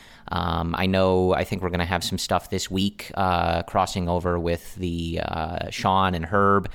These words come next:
and Vinny, uh, the White Sox crew, as the Cubs and White Sox play for the first time this week. So, uh, check out everything going on at C H G O. Sign up to become a member, uh, and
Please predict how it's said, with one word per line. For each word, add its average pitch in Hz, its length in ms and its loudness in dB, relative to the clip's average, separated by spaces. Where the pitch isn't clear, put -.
and 87 280 0
Vinny, 113 420 2
uh, 90 200 0
the 87 80 -2
White 101 240 0
Sox 104 320 0
crew, 113 500 0
as 87 280 -6
the 92 80 -6
Cubs 85 280 -2
and 85 140 -4
White 95 180 0
Sox 95 280 -2
play 92 180 0
for 95 140 -2
the 90 40 0
first 95 280 -4
time 92 240 -2
this 90 180 -4
week. 98 240 -2
So, 90 280 0
uh, 90 200 2
check 123 220 0
out 110 120 4
everything 107 400 2
going 95 240 2
on 92 320 2
at 92 340 0
C 95 240 0
H 90 240 0
G 101 180 2
O. 107 220 6
Sign 98 300 2
up 92 100 -4
to - 80 -10
become 90 480 -2
a 82 80 -2
member, 104 460 2
uh, 85 240 -2
and 82 340 -4